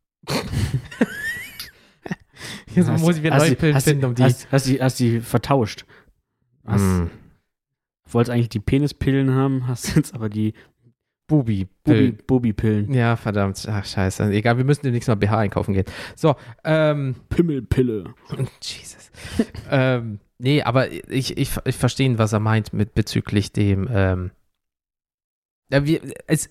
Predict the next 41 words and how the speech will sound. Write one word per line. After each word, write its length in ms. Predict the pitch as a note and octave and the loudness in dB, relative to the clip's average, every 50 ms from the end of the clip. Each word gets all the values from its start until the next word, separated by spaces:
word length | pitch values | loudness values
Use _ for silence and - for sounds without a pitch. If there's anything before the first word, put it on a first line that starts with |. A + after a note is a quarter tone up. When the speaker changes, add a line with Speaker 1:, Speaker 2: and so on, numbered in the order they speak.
| _ _ - | _ _ -2
Speaker 1:
also 220 | E3 F3 F#3 - - _ - | 0 2 2 2 0 _ -2
im 120 | - F#3 G3+ | 0 0 2
Endeffekt 380 | A3 A3+ A#3 - - F#3 - | 2 0 0 0 0 0 2
ist 100 | F3+ E3 | 2 2
so, 140 | D#3+ E3+ E3 - - - - - - - | 2 2 0 0 -4 -20 -20 -20 -4 0
dieses 280 | - D3+ C3+ D3 C#3+ - | 0 2 2 2 0 2
Ganze 400 | E3+ E3+ F3+ - - E3+ E3 - _ _ | 2 0 2 2 2 2 2 0 _ _
von 380 | - - - - D#3+ D#3 D#3 - | -20 -14 -4 0 2 2 2 0
außen. 560 | - C3+ C3 B2+ B2+ - - G#2 G2+ F#2+ - _ _ _ - | 0 0 0 0 0 -2 -4 -6 -6 -6 -6 _ _ _ -2
Man 140 | A#2+ A#2+ | 0 0
muss 300 | B2 C3 D3 E3 - - | 2 2 0 0 0 0
halt, 280 | D#3 D3 D3+ D3+ C#3+ - - - - - _ _ _ _ _ _ _ _ _ _ _ _ _ _ _ - | 0 0 0 0 -2 -6 -14 -18 -20 -20 _ _ _ _ _ _ _ _ _ _ _ _ _ _ _ -2
du 80 | D3 | 0
musst, 460 | C#3 C#3+ D#3+ F#3+ - - - - - - - - - - - - - - | 2 2 2 2 0 -2 -8 -14 -16 -16 -14 -14 -14 -14 -14 -18 -14 -10
wie, 200 | - - - - | -8 -6 -4 0
wie 120 | C#3 B2+ A#2 | 2 2 4
soll 140 | - C#3+ | 4 2
ich 60 | C#3+ - | 2 2
das 160 | - B2+ - | 0 0 0
am 100 | B2+ B2 | 2 2
besten 200 | B2+ B2 - A#2+ | 2 0 0 -2
erklären? 320 | B2 - - C3 B2 G#2+ - - - - | -2 0 0 0 0 0 0 -4 -10 -6
Das, 200 | - - - - - | -6 -6 -6 -4 -4
ich 120 | - C3 | -4 -2
glaube, 160 | - C#3+ D#3 D#3+ | 2 2 2 2
das 140 | D#3 D3 | 0 -2
Problem, 500 | - - B2 A#2 B2 B2+ C3+ C#3+ D3+ D#3 D3 _ _ _ _ _ _ - | -4 -6 -6 -2 0 2 2 2 2 0 -2 _ _ _ _ _ _ -2
wenn 180 | A#2+ B2+ B2+ A#2+ | 0 0 2 2
du 160 | B2+ B2 A#2+ | 2 2 2
nicht 320 | - - D3 E3 - - | 2 2 0 0 0 -2
viel 200 | - - D3 C3 | -4 -2 -2 0
Ahnung 260 | - C3 B2+ B2+ A2+ | 2 2 2 2 0
von 180 | - - B2 A2 | 0 0 0 0
einer 180 | - A2 A2 G#2+ | 2 2 2 2
Materie 460 | G#2+ G2 - - A2 G2+ F#2+ F#2 F#2 | 2 0 0 2 2 2 2 2 0
hast, 180 | F#2+ F#2+ - | 0 -2 0
was 180 | - C3 C3 - | 0 0 0 -2
am 280 | - - - - C2+ C2 | -4 -10 -10 -8 -6 -4
Anfang 520 | - C#3+ D#3 D#3 - - B2 A#2 A#2+ B2 | 0 0 0 0 2 0 0 0 2 2
normal 520 | B2+ C3 C3 B2 B2+ C3+ C#3+ D3+ D#3 C#3+ B2 | 2 2 2 2 2 2 2 2 0 0 -2
ist, 300 | - - - - - | -6 -10 -14 -16 -18